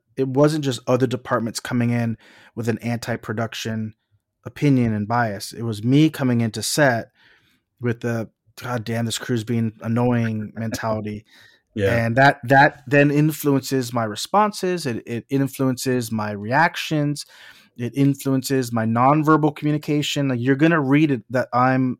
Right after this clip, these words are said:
Speaker 2: Mm.
Speaker 1: I think you're an idiot. Like, I'm, I'm, I'm, you know, I, I recognize that. I, and I, I had an incident where I had to talk to H R for a very similar reason.
Speaker 2: <laughs>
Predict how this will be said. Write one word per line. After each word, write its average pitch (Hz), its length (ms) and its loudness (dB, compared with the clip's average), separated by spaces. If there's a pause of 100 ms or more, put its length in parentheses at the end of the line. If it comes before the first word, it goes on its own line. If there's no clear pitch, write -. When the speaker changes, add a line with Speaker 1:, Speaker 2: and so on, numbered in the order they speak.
Speaker 2:
Mm. 87 60 -10
Speaker 1:
I 131 160 2
think 127 200 -6
you're 123 120 -4
an 117 80 -2
idiot. 104 340 -6 (400)
Like, 143 140 4
I'm, 160 200 6
I'm, 151 240 4
I'm, 139 300 0 (300)
you 143 140 4
know, 123 200 4 (220)
I, 127 140 -2 (120)
I 139 140 4
recognize 135 580 2
that. 104 160 -8
I, 131 240 0
and 135 100 0
I, 139 240 4 (320)
I 131 60 -2
had 151 220 4
an 156 100 0
incident 127 380 -2
where 120 100 2
I 120 60 2
had 123 220 -2
to 123 60 -14
talk 123 300 -4
to - 140 -2
H 151 240 -4
R 135 180 2
for 120 200 -6
a 120 40 -6
very 123 300 -4
similar 147 320 2
reason. 131 420 0 (220)
Speaker 2:
<laughs> - 80 -10